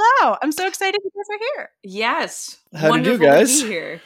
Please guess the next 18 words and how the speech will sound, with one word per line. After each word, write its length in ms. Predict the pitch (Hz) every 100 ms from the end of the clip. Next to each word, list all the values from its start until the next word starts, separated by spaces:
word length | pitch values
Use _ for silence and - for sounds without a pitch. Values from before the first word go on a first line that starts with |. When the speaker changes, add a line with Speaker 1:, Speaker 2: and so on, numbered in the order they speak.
| _ _ _ _ _ 208
Speaker 1:
Wonderful 400 | 226 247 277 277
to 120 | 277 277
have 340 | 240 277 302
you 120 | 320
guys. 440 | 226 202 139 165 190
Speaker 3:
Oh, 200 | 196 139
Speaker 1:
Um, 40 | 127
Speaker 3:
shucks. 560 | - - 113 - -
Thank 280 | - 123 107
you. 180 | 107 110 - _ _ _ -
Speaker 1:
Oh, 220 | 240 254
shucks. 720 | - - - - 156 190 -
You're 160 | 208 185
Speaker 3:
It's 160 | 180 185
a 100 | 135
Speaker 1:
welcome. 80 | 165 143
Speaker 3:
pleasure. 540 | 131 120 480 - 277
Speaker 1:
<laughs> 60 | -